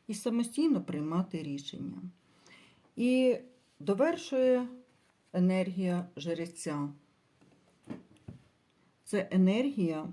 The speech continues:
Верховного Жреця. І, і вона говорить про те, що перед тим, як діяти, потрібно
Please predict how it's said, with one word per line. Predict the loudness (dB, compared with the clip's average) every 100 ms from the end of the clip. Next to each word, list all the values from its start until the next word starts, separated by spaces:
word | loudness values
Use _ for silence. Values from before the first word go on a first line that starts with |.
| -14 -20 -20 _ -20 -14 -14 -14 _ _ 0
Верховного | 0 2 4 6 4 4
Жреця. | 4 2 0 4 6 6 4 2 0
І, | 0
і | -2 0
вона | 2 2 2
говорить | 2 4 4 2 2
про | 0
те, | 0 4 6 4 0
що | -4 0 0
перед | 2 0 2
тим, | 2 4
як | 4 2
діяти, | 0 4 6 4 0 0 0 -4 -2
потрібно | -2 0 -2 0 0 2 -2 -4